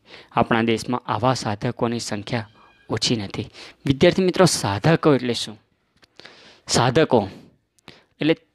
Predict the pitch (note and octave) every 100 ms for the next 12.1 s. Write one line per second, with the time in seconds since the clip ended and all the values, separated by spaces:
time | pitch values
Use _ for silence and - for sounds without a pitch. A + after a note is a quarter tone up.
0 | - G#2 A2+ F3 F#3+ D#3 D3+ C3 A#2 G2+
1 | - G#2+ - G2+ - _ _ _ _ -
2 | B2 D3 D#3+ D3 D3 C#3 C3+ C3 B2+ G#2+
3 | A#2 A#2+ - A#2+ A#2+ A#2 G2+ - - _
4 | - C3 B2+ B2 A2 G#2+ - G#2+ G#2 B2+
5 | G#2 - - _ A2+ G#2 A#2 A2 C3 B2+
6 | - G#2 - A#2+ - _ _ _ _ -
7 | - G#2+ G#2 F#2+ - _ _ _ _ _
8 | B2 D#3 - D#3+ D#3 D3+ F3 D#3+ E3 E3
9 | D#3+ D3 D3+ C#3+ C3 A2+ G#2 - _ _
10 | _ _ - - _ C3+ C#3 C#3+ C#3 C#3
11 | C#3 C3+ B2 C3 B2+ E3 D#3 C3 A#2+ -
12 | G#2